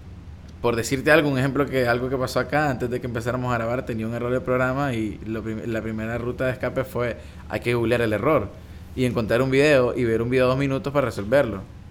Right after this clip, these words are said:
Entonces, eso probablemente mi mamá no lo hubiera hecho. Sí, su primer instinto es decirme a mí que si yo sé cómo hacerlo y yo lo hubiese googleado, pero ella de su espontánea naturalidad no lo hubiese googleado porque ella no es nativa digital.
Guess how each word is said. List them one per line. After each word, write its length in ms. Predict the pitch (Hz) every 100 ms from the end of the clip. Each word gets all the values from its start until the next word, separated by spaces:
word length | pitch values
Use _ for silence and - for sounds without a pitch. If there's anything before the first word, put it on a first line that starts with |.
| -
Entonces, 460 | 104 107 - 131 - - - - -
eso 220 | 127 139
probablemente 840 | 135 139 139 143 143 139 143 135 104 - - - -
mi 120 | 123
mamá 180 | 120 110
no 120 | 127
lo 80 | 127
hubiera 280 | 123 117 127
hecho. 220 | 160 - 92 - - - - - -
Sí, 340 | - - 131 -
su 240 | - 127
primer 640 | 113 110 110 131 143 147 143
instinto 560 | 127 - 147 147 127
es 180 | 127 147
decirme 340 | 117 - 123 117
a 40 |
mí 240 | 123 151
que 120 | 143 117
si 140 | 104
yo 100 | 104
sé 140 | 110
cómo 240 | 101 120 110
hacerlo 360 | 90 101 98 90 - - - -
y 80 | 110
yo 140 | 113
lo 80 | 123
hubiese 260 | 127 123 127
googleado, 540 | 113 104 151 127 95 - - - - -
pero 240 | 127 117
ella 300 | 117 165 160
de 100 | 131
su 120 | 123
espontánea 560 | 131 - 107 107 143 156
naturalidad 840 | 151 143 127 117 120 110 104 120 123
no 160 | 147
lo 80 | 160
hubiese 280 | 139 139 147
googleado 360 | 135 120 131
porque 240 | 135 131 113
ella 100 | 107
no 200 | 110 117
es 80 | 131
nativa 400 | 113 98 147 113
digital. 400 | 98 90 95